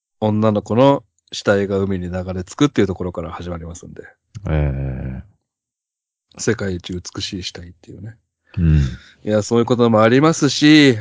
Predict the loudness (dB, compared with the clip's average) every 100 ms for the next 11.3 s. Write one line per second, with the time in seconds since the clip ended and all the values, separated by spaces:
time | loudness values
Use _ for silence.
0 | -4 -6 -4 -4 -2 -2 -2 -2 -2 -4
1 | -14 _ _ _ _ _ _ _ _ _
2 | _ _ _ _ _ _ _ 4 6 6
3 | 6 4 0 2 2 4 4 2 4 2
4 | 2 -2 0 2 2 0 -2 -6 -10 -12
5 | -10 -8 -6 -6 -8 -12 -16 -16 -14 -12
6 | -12 -16 -18 -20 -20 _ -20 -20 _ _
7 | _ _ _ _ _ _ _ -10 0 2
8 | 4 2 4 4 2 2 -2 -2 -2 0
9 | 0 -2 -2 -2 0 0 -2 -4 -6 -8
10 | -4 -2 0 2 2 2 -2 -4 -4 -4
11 | -6 -6 -8